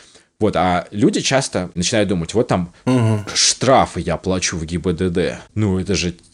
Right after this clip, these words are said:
Speaker 2: Да, там
Speaker 1: типа
Speaker 2: скидки
Speaker 1: абсурдно.
Speaker 2: прям сами предлагают.
Speaker 1: Конечно, и там сразу: "А вот, а если вы оплатите там быстро, то там дешевле, а если там каким-то способом, то дешевле". Там:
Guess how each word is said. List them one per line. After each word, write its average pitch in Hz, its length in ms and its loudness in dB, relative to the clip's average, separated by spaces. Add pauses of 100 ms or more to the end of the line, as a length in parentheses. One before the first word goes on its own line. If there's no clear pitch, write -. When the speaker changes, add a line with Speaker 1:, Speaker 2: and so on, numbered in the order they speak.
Speaker 2:
Да, 127 60 0
там 135 180 6
Speaker 1:
типа 143 160 6
Speaker 2:
скидки 110 200 6
Speaker 1:
абсурдно. 233 220 2
Speaker 2:
прям 156 220 2
сами 135 240 2
предлагают. 110 520 2
Speaker 1:
Конечно, 110 500 2
и 92 40 0
там 90 200 2
сразу: 85 340 0
"А - 20 4
вот, 110 220 4
а - 20 0
если 98 260 0
вы 90 120 0
оплатите 90 520 0
там 80 300 -6 (120)
быстро, 98 480 2
то 87 180 -2
там 73 160 -6
дешевле, 104 520 2
а 85 40 2
если 87 320 -2
там 67 280 -10 (100)
каким-то 87 420 -6
способом, 120 540 -2
то 87 120 -8
дешевле". 87 480 -4
Там: - 300 -2